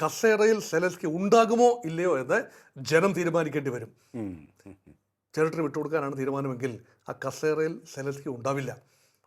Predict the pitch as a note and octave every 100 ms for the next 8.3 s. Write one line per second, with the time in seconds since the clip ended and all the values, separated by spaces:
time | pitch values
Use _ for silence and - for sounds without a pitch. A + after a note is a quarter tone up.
0 | C#3 D#3 D#3+ A#3 F#3 C3+ D3 D3+ - C#3+
1 | B2 D#3+ F3 F3 C#3+ D#3 - F3+ D3 D#3+
2 | F#3 A3 G3 C#3+ F#3 A#3+ - _ - C3+
3 | F3+ D#3+ C#3 D3+ F3 G3 A3 - - _
4 | _ _ C3 A#2+ D3+ E3 D#3+ E3 B2+ C3
5 | C#3+ C#3 D3 D#3+ F#3 C3+ G#2 - _ _
6 | - C#3+ F3 F3+ D#3+ - D#4 D#4 A3+ D3+
7 | A2+ C3 - E3+ A3 - _ C#3+ C#3+ D3+
8 | G3+ E3 A#2